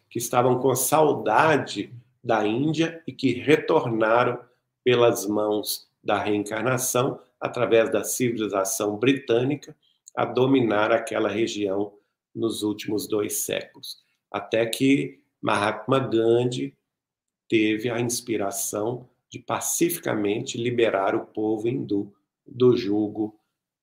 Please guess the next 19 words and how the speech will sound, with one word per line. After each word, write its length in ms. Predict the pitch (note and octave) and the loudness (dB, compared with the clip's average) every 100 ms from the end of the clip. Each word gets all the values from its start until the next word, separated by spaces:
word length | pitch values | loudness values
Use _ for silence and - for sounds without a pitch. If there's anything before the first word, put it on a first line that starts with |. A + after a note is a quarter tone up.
| _ | _
dos 460 | C3+ G#2+ A2 G#2+ G#2 | -20 -4 0 0 -2
britânicos. 1000 | - G2+ - F2 F2 E2+ - - - - _ _ _ _ _ _ _ _ _ _ - | -2 -4 -6 -14 -12 -14 -16 -12 -12 -12 _ _ _ _ _ _ _ _ _ _ -2
Voltando 500 | B2 A#2+ A#2 A2+ A2 | 4 4 4 0 0
um 60 | |
pouquinho 440 | A2+ G#2+ - A2+ A2+ | 0 -2 0 0 0
atrás, 580 | A2+ C3 C#3 D3 - - - _ - | 0 0 0 0 -6 -14 -20 _ -2
esta 480 | B2 C#3+ - D3+ C3+ | 2 2 0 0 4
é 100 | B2+ | 4
a 120 | B2+ | 2
primeira 600 | D3+ C#3+ B2 C#3+ D3+ C3 | 2 4 6 6 6 4
civilização 840 | - A#2 G#2 G2+ G2+ F#2+ - G#2+ | 2 -2 -2 -2 -2 -2 -4 -2
hindu 580 | A2 G#2+ G#2 A#2+ D3+ - _ _ _ _ _ _ - | -2 -2 0 0 0 -4 _ _ _ _ _ _ -4
que 100 | C3 | -4
vai 260 | B2 B2 A#2+ | 4 6 6
se 180 | - A#2 | 2 -4
desenvolver, 680 | G#2+ A2+ G2+ G2+ F#2+ G#2+ G#2+ | -2 0 2 0 0 -2 -2
como 220 | A2 G#2+ | -2 0
eu 120 | G2+ | -2
disse, 580 | G2 G2+ G2 - - | -2 -4 -4 -4 -8